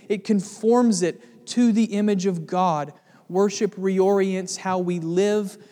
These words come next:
so that we live each day as we ought to live, as people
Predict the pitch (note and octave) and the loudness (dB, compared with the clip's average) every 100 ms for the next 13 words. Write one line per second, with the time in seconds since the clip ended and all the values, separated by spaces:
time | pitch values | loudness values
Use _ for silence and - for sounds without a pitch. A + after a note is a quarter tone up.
0 | - - - A3 A3 G3 G3+ F3+ G3 G3 | -14 -6 0 2 2 2 -2 -2 -2 0
1 | F3+ G3 G#3 F3+ F3+ G3+ F#3+ F3 F3 F#3+ | 2 4 2 -2 -6 -6 -6 -6 -2 0
2 | G3 F3 E3+ E3+ F#3+ - F#3+ G#3+ - - | 0 -2 -4 -4 -6 -4 -4 -4 -8 -20
3 | _ - G3 E3 E3 D3+ C#3 C3+ - - | _ -8 -4 -2 0 -2 -4 -10 -20 -16
4 | - D#3+ - - A3+ G#3+ G#3+ G#3 G#3 | -10 -8 -10 -4 -2 0 2 0 0